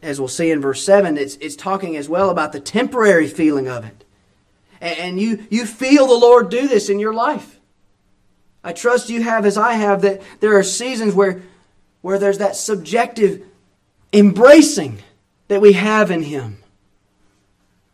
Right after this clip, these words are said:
And we feel him increase the intimacy of our communion. And you never want to lose it.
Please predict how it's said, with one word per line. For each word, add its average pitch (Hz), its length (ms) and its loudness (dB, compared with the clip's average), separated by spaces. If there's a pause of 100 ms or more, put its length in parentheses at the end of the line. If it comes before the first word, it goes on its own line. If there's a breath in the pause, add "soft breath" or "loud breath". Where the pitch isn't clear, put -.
(460)
And 147 100 -8
we 156 100 0
feel 180 340 0
him 151 240 -6
increase 180 500 -4
the 147 160 -4
intimacy 147 500 -6
of 127 80 -8
our 123 140 -12
communion. 113 520 -18 (1900)
And 143 120 -2
you 185 80 4
never 196 280 4
want 190 200 4
to 180 60 2
lose 202 320 0
it. - 100 -20